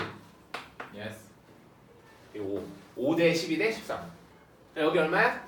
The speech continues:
Speaker 1: 오.
Speaker 2: 어, 삼 대 사 대 오가 되겠네. 그럼 여기가 오 대 십삼이니까 여기도 오 대 십삼이 돼야겠지? 맞아? <clears throat> 그럼 얘를 오 대 십삼으로 내분한 내분점이잖아. 근데 우리 뭐만 구하면 돼? X좌표만 구하면 되겠지?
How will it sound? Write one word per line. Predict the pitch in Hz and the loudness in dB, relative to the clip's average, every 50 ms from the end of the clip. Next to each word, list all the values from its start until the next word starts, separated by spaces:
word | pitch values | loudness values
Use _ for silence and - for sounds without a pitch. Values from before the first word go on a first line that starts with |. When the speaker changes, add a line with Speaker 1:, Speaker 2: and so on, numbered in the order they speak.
| - 151 | -10 -6
Speaker 1:
오. | 160 156 143 - - - - - | -4 -2 -2 -2 -2 -4 -8 -6
Speaker 2:
어, | - - | -4 -4
삼 | - - 180 190 | -2 -2 -2 0
대 | 190 185 | 2 2
사 | 170 - | 2 2
대 | 175 208 240 240 - - - - | 2 2 0 0 -2 -4 -4 0
오가 | 113 - - | 0 2 2
되겠네. | 101 92 90 85 - - - - - - - - - - - - - - | 2 -2 -4 -8 -10 -10 -10 -10 -10 -10 -14 -18 -20 -20 -20 -20 -20 -10
그럼 | - 190 208 | 0 4 8
여기가 | 220 226 202 | 10 10 10
오 | 170 175 202 214 | 10 8 8 8
대 | 226 220 | 10 8
십삼이니까 | 220 - - - 220 214 214 208 208 175 | 8 8 6 4 4 4 4 2 4 6
여기도 | 156 156 185 185 233 262 277 269 - - - - - - - - - - - - - | 6 6 8 12 12 12 12 12 8 0 -6 -10 -14 -18 -18 -16 -16 -14 -14 -10 -6
오 | - 120 139 143 | -2 0 4 6
대 | 175 208 240 262 - - - - - - - - - - - - - - - - - - - - - | 8 8 8 6 4 2 -4 -12 -14 -14 -14 -14 -14 -14 -14 -16 -16 -16 -18 -20 -20 -20 -20 -20 -12
십삼이 | - - 247 - - 214 220 240 226 | -8 -6 -6 -4 0 2 2 6 8
돼야겠지? | 220 190 170 165 170 165 - - - - - - - - - - - - - - - - - - - - - - - | 8 8 8 6 4 2 -2 -4 -6 -10 -14 -18 -20 -20 -20 -20 -20 -20 -20 -20 -20 -20 -20 -20 -20 -20 -20 -20 -6
맞아? | - 147 180 214 214 214 - - - - - - - - - - - | -2 2 6 8 8 8 8 4 -2 -8 -14 -18 -20 -20 -20 -20 -20
<clears throat> | - - - - - - - | -20 -20 -20 -20 -20 -20 8
그럼 | 277 - - - - - - | 12 12 12 12 12 10 8
얘를 | 190 196 196 - - - - - | 6 6 6 6 4 2 2 0
오 | 302 381 247 254 | 2 2 4 6
대 | 262 240 | 8 8
십삼으로 | 226 - - - 254 247 233 226 208 | 6 6 4 6 8 8 8 8 6
내분한 | - - 220 196 196 190 170 | 4 4 4 4 4 2 2
내분점이잖아. | - 196 - 180 170 175 175 170 - - - - - - - - - - - - - - - | 4 4 4 4 4 2 2 2 2 0 -2 -4 -8 -10 -14 -18 -20 -20 -20 -20 -20 -18 -4
근데 | - 185 185 | 2 4 4
우리 | 180 170 | 6 6
뭐만 | 143 151 - - 220 196 | 6 6 8 8 8 8
구하면 | 180 175 - - - | 6 4 4 2 -2
돼? | - - - - - - - - - - | -6 -8 -10 -12 -18 -20 -20 -20 -8 -2
X좌표만 | - 151 156 160 - 254 175 165 - 202 196 - | 0 0 0 0 4 4 4 6 6 4 2 4
구하면 | 151 165 165 151 | 4 4 4 6
되겠지? | 143 143 151 151 - - - - - - | 4 4 2 2 2 0 -2 -2 -6 -10